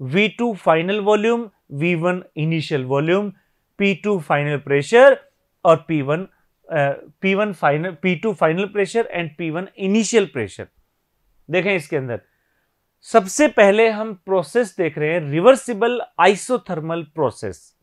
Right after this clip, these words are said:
रिवर्सिबल isothermal प्रोसेस। इसके लिए जो वर्क डन होगा,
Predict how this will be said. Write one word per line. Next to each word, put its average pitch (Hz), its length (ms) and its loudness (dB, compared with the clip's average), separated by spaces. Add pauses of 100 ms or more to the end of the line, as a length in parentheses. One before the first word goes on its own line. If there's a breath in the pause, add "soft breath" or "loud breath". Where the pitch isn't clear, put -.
(600)
रिवर्सिबल 196 760 -2 (180)
isothermal 180 720 0
प्रोसेस। 143 600 -6 (520)
इसके 233 340 -2
लिए 254 280 -2
जो 240 160 -2
वर्क 185 280 4
डन 208 220 2
होगा, 131 420 2